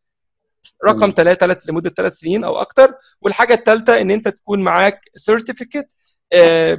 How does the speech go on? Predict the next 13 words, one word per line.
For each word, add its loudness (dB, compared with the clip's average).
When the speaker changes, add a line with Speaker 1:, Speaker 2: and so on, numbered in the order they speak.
Speaker 1:
ب -2
خمسة 0
وثلاثين -6
ساعة 0
في -6
إدارة -6
المشروعات. -6
إن -6
شاء 2
الله 0
نطلع -2
لكم -4
certificate -6